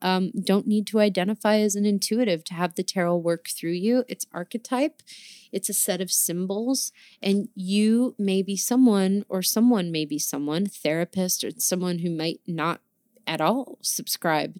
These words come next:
to being an intuitive person or a psychic person, might be using the tarot for any number of reasons. And that's absolutely okay.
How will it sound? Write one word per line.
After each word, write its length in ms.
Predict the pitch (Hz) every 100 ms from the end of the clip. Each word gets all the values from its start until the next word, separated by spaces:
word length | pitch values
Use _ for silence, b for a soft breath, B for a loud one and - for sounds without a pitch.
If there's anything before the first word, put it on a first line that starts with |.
| -
to 100 | 160
being 380 | 156 156 151 -
an 120 | 175
intuitive 760 | 156 156 - 160 165 160 - -
person 640 | 170 175 - 139 160 202 B B B B
or 120 | 165
a 60 | 170
psychic 480 | - 156 - 113 _
person, 360 | 165 190 208
might 160 | 214 220
be 100 | 233
using 300 | 262 285 269
the 80 | 254
tarot 260 | - 233
for 120 | -
any 300 | 226 240 233 226
number 340 | 220 269 254 156
of 140 | -
reasons. 480 | 92 - - - - B B B B
And 160 | - 185
that's 340 | 208 226 - - _ - -
absolutely 680 | - - 196 185 175 185 180
okay. 420 | 175 247 - 190